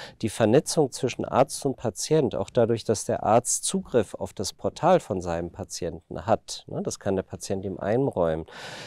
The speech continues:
ähm, erhöht das Vertrauensverhältnis untereinander und der Patient wird viel mehr in diese Therapie auch mit eingebunden.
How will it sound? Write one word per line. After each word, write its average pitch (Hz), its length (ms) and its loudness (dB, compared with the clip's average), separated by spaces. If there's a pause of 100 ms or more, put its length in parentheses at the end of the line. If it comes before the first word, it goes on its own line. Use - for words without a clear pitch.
ähm, 107 380 4 (240)
erhöht 110 440 6
das 110 160 2
Vertrauensverhältnis 98 1200 0
untereinander 113 840 2
und 131 120 2
der 113 80 0
Patient - 540 0
wird 110 160 -2
viel 151 300 0
mehr 131 340 6
in 117 120 2
diese 120 280 -4
Therapie - 540 -8
auch - 180 -12
mit 113 160 -8
eingebunden. 98 680 -8